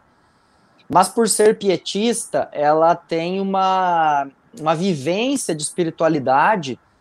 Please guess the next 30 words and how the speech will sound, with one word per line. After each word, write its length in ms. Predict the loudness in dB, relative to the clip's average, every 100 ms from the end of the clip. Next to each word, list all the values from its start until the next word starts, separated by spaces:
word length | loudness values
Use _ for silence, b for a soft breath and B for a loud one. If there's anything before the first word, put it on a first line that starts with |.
| _
um 160 | _ -2
pouco 160 | 0
mais 220 | 2 2 2
solta, 560 | 2 6 6 6 0
um 20 |
pouco 180 | -10 -8
mais 220 | -4 -4
livre, 560 | -4 -6 -4 -4 -4 -6
não 160 | -2 -2
é 80 |
tão 320 | 0 -2 0 0
litúrgica, 840 | -2 0 2 4 2 0 -8 -10
né? 240 | -6 -8 -10 B B B B B 0
É, 680 | 4 6 6 4 4 2 4
tá, 180 | 6 8
ainda 260 | 6 0 -4
pra 120 | -4
um 40 |
carismático, 680 | -2 -2 -2 -2 -2 -4 -8
vocês 180 | -8 -6
vão 100 | -6
achar 280 | -4 -2 -2
gelada 480 | -2 2 2 2 0
a 20 |
minha 160 | -4
igreja, 360 | -6 -4 -6 -10
mas 160 | -14 -14
tudo 200 | -4 2
bem. 180 | 2 2 B B B B -8 0
É, 1120 | 6 6 6 4 2 0 -2 -2 -2 -4 -6